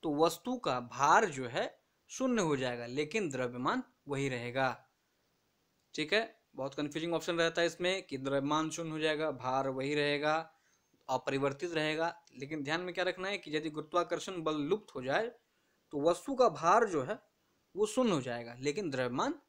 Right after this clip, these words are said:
सेम रहेगा। अगला है कृत्रिम उपग्रह जो है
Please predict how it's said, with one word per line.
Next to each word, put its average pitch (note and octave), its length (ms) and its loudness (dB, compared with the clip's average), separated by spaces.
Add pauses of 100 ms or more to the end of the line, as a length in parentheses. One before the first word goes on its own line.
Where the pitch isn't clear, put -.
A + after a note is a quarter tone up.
(100)
सेम C3+ 300 -2
रहेगा। A#2+ 340 0 (920)
अगला G#3 280 8
है A3 240 8 (640)
कृत्रिम A#3+ 420 4
उपग्रह D3 640 2
जो B2 180 -10
है D#3+ 180 -2